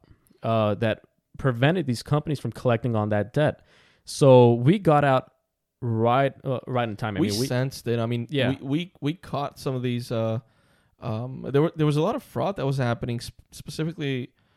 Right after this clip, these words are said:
Speaker 2: in, in
Speaker 1: Payday loans.
Speaker 2: Atlanta, Georgia. Like, there was
Speaker 1: Payday
Speaker 2: a
Speaker 1: loans,
Speaker 2: lot of
Speaker 1: dude.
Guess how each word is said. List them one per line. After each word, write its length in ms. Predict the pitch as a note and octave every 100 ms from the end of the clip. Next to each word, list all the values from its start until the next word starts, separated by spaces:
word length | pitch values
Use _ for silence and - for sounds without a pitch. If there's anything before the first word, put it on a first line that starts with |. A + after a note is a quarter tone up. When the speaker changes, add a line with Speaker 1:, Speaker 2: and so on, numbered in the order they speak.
| _ _
Speaker 2:
in, 580 | A#2+ A#2 A#2 A2+ A#2+ A#2 -
in 400 | A#2+ A#2 A#2 A#2
Speaker 1:
Payday 220 | A2+ A2
loans. 220 | G#2+ F#2
Speaker 2:
Atlanta, 440 | A#2+ C3+ C3+ A2+ - _ _
Georgia. 560 | B2+ B2+ A#2 F2 A1+ A#2
Like, 180 | - -
there 80 |
was 80 | B2
Speaker 1:
Payday 80 | A#2+
Speaker 2:
a 40 | A2+
Speaker 1:
loans, 120 | G#2+
Speaker 2:
lot 160 | B2 G#2
of 60 |
Speaker 1:
dude. 120 | G#2+